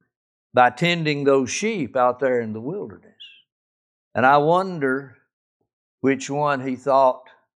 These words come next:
was easier. <laughs> Yeah, remember?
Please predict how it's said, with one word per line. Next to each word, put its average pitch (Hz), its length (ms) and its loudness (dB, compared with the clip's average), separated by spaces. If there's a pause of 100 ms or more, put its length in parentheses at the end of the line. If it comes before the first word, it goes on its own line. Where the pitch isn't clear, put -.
(220)
was 104 200 -12
easier. 107 640 -10 (140)
<laughs> - 440 -16 (1500)
Yeah, 127 540 4
remember? 147 920 -4